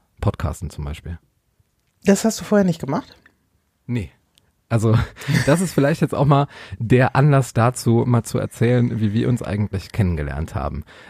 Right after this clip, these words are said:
Speaker 1: Es war irgendwie
Speaker 2: ein
Speaker 1: die
Speaker 2: schöner
Speaker 1: große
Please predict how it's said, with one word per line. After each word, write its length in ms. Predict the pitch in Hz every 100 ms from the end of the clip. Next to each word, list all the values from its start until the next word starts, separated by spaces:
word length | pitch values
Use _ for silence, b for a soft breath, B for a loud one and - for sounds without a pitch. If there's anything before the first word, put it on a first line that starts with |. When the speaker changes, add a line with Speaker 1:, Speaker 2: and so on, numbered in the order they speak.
| B
Speaker 1:
Es 220 | 104 -
war 280 | 120 139 143
irgendwie 600 | 131 123 120 110 117 120 110 _ _ _ _ _ _ _ _ _ _ _ -
Speaker 2:
ein 240 | 170 180 -
Speaker 1:
die 120 | -
Speaker 2:
schöner 320 | 190 190 190
Speaker 1:
große 160 | -